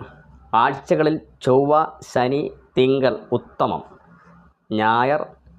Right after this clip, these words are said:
വ്യാഴം മധ്യമം, ബുധൻ, വെള്ളി അശുഭം, ദ്വിതീയ, സപ്തമി, ദ്വാദശി ഇവ അനുഗുണങ്ങളായ തിഥികളാണ്. പിന്നീട്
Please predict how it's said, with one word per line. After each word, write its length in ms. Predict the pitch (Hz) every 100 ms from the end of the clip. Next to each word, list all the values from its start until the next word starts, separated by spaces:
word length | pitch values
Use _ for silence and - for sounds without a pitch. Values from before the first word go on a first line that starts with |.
| -
വ്യാഴം 520 | 107 113 117 120 139 - - 160 -
മധ്യമം, 500 | 117 113 113 110 85 - - _ _ _ -
ബുധൻ, 340 | 151 214 143 - - _ _ -
വെള്ളി 420 | 120 113 123 151 - - _
അശുഭം, 480 | 123 - - 143 76 - _ _ _ _ -
ദ്വിതീയ, 520 | 110 113 120 123 127 165 - _ _
സപ്തമി, 680 | - - 113 - - 123 139 - -
ദ്വാദശി 680 | 104 101 120 123 120 - 156 - -
ഇവ 140 | 113 131 - - -
അനുഗുണങ്ങളായ 800 | 117 143 147 127 127 123 113 113 - -
തിഥികളാണ്. 680 | 120 110 131 123 90 71 69 _ _ _ _ _ _ _ - - _ _ _
പിന്നീട് 420 | - 120 123 117